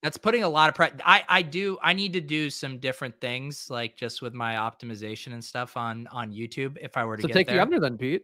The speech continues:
Speaker 2: Sabotage
Speaker 1: I'm
Speaker 2: yourself.
Speaker 1: not gonna bet it. I'm not gonna bet against myself. <laughs> So what is, so what, yeah, what, what action, what a-, what action are, are you trying to get here? Are you trying to get me to book, uh, the under on me doing
Speaker 2: <laughs> I mean,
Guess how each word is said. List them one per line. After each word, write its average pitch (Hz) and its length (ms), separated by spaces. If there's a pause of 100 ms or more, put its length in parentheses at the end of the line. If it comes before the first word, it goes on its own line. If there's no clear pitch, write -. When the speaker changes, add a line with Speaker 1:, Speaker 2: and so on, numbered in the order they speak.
(140)
Speaker 2:
Sabotage 165 440
Speaker 1:
I'm 302 80
Speaker 2:
yourself. - 340
Speaker 1:
not 330 80
gonna 311 200
bet 247 200
it. 247 100
I'm 220 140
not 254 240
gonna 302 160
bet 185 280
against 160 420
myself. 135 600 (260)
<laughs> - 140 (1700)
So - 140
what 208 220
is, 240 180
so 254 80
what, 262 260
yeah, 285 140
what, 208 320
what 220 160
action, 208 640
what 196 180
a-, 214 220
what 185 180
action 196 380
are, 190 280
are 180 100
you 180 120
trying 185 280
to 175 60
get 180 260
here? 131 220 (100)
Are 165 40
you 170 160
trying 220 200
to 214 80
get 208 180
me 180 140
to 190 80
book, 147 340 (100)
uh, 185 100
the 160 260
under 185 340
on 160 140
me 160 260
doing 165 380 (240)
Speaker 2:
<laughs> - 240
I 269 260
mean, 220 180